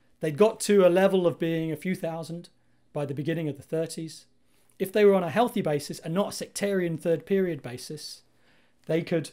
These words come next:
uh, they could have absolutely leapfrogged into being mass organizations and led those mass workers' struggles of the late thirties. Unfortunately,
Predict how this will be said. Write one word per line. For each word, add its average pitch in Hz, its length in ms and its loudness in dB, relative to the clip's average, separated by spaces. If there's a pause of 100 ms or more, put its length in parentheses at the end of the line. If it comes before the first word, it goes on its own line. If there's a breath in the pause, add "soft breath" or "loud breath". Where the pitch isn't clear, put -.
(880)
uh, 156 200 -4
they 170 120 -2
could 185 200 2
have 170 180 -2
absolutely 175 800 0
leapfrogged 147 600 -4
into 151 220 -10
being 147 220 -2
mass 170 240 -4
organizations 151 800 -6 (400 soft breath)
and 147 540 -2 (220 soft breath)
led 190 460 2 (140)
those 156 320 0
mass 156 320 -4
workers' 156 320 -2
struggles 143 480 -6 (360 soft breath)
of 143 280 -6 (640 soft breath)
the 156 80 -4
late 139 260 -8
thirties. - 540 -6 (460)
Unfortunately, 175 960 2